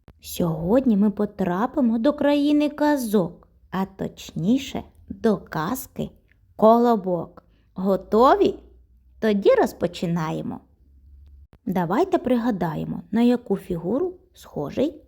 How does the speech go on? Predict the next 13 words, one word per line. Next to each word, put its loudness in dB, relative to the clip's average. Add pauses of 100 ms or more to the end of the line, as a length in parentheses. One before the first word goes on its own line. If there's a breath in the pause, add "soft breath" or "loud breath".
(160)
колобок. 0 (1200)
Вірно, 0 (160)
на -4
коло. -2 (640)
Кого 4
першого -2
зустрів -2
колобок? 0 (1500)
Так, 4
зайчика. 0 (220)
Зайчик 0
був 6 (460 loud breath)
перший. 2